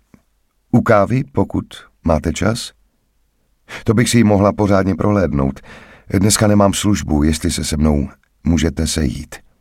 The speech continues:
"Pokud si chcete promluvit spíš osobně, můžeme. Nechtěla byste přijít na stanici?" navrhl. "Radši bych zašla někam, kde mají pohovky a pečivo z listového těsta,"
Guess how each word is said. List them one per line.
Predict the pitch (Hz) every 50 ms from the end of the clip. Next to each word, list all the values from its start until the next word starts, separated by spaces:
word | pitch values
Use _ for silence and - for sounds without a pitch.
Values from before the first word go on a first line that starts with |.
| _ _ _ _ _ _ _ _ _ _ _ _ _ _ _ _ _ _ _ _ _ _ _ _ _ _ _ _ _ _ _ _ _ _ _ _ _ - - -
"Pokud | - 71 - 80 78 -
si | - 69
chcete | - - 73 67 69 67
promluvit | 67 65 67 65 67 67 65 65 65 64 -
spíš | - - - - 65 65 62 - - - - - - -
osobně, | - - - - - 76 67 - - - - - 76 80 82 90 82
můžeme. | - - 73 82 95 95 87 73 62 57 - - - - - _ _ _ _ _ _ _ _ _ _ _ _ _ _ _ _ -
Nechtěla | - 190 - - 98 95
byste | 82 90 - - 95 -
přijít | - - 85 80 -
na | 71 71 69
stanici?" | - - 69 67 69 71 76 - - - 107 123 123 - _ _ _ _ _ -
navrhl. | 67 67 - - - - - - - - _ _ _ _ _ _ _ _ _ _ _ _ _ _ _ _ _ _ _ - - - - - - - - - - _ _ _ _ -
"Radši | - 104 110 113 123 120 - - 120 -
bych | 101 95 80 80
zašla | 95 90 82 - 87 82
někam, | 82 87 - - 92 87 82 80
kde | 76 78 80 80
mají | 78 80 82 80 80
pohovky | - 85 78 87 82 - - 90 80 73
a | - 78 78 73 69 -
pečivo | - - - - 82 73 73 76 67
z |
listového | 71 82 76 - 87 73 76 73 71 71
těsta," | 69 - 71 67 - - 64 58 -